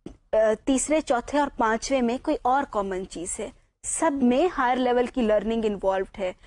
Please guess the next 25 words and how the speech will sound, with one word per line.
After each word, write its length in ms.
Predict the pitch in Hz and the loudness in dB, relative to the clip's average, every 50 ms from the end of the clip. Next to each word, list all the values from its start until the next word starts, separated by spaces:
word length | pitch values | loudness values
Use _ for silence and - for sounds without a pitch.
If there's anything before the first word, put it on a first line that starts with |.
| - _ _ - _ - | -20 _ _ -20 _ -18
सोच 580 | - - - 302 269 277 302 285 - - - - | -12 -6 -2 0 2 2 0 0 -4 -10 -4 0
इन्वॉल्व्ड 520 | 262 240 226 202 202 196 196 196 202 190 - | 0 2 2 2 2 2 2 2 0 -2 -6
है, 300 | - 220 185 185 226 311 - - - _ _ _ - | -6 -4 -2 -2 -2 -4 -8 -16 -20 _ _ _ -6
लेकिन 560 | 214 220 262 294 285 - - 247 226 233 262 - - _ _ _ _ _ - | -2 0 0 0 0 -2 -4 -4 -2 -2 -4 -8 -10 _ _ _ _ _ -2
पहले 260 | 247 247 254 311 339 | -2 0 2 2 2
वाले 240 | 339 349 330 339 294 | 2 4 4 4 4
दो 180 | 226 247 254 | 4 4 4
में 140 | 254 269 277 | 4 2 0
कुछ 220 | - 277 - - 233 | -2 -4 -8 -6 -2
और 220 | - 214 214 - | 0 0 0 0
तरह 240 | - - 277 294 302 | 0 0 0 0 2
का 160 | - 302 294 | 2 0 -2
काम 320 | 285 - 240 233 233 240 | 0 0 0 0 2 0
है, 180 | 233 277 302 - - | 0 -2 -4 -2 -2
अगले 280 | 240 220 233 254 277 | -2 0 2 0 2
वाले 240 | 262 247 226 240 240 | 2 2 2 0 0
तीन 260 | - - 233 220 226 | -2 -2 -6 -4 -4
के 120 | 220 - 214 | -4 -4 -6
अंदर 160 | 214 220 277 | -4 -4 -6
कुछ 280 | 277 - 262 - - 180 | -6 -6 -8 -8 -4 -4
और 160 | 190 196 185 | -4 -4 -4
तरह 240 | - 190 180 185 180 | -4 -6 -6 -6 -6
का 160 | - 175 190 | -6 -10 -10
काम 320 | - 180 180 - - 214 - | -8 -10 -12 -10 -12 -14 -16
है। 160 | - - - | -18 -20 -20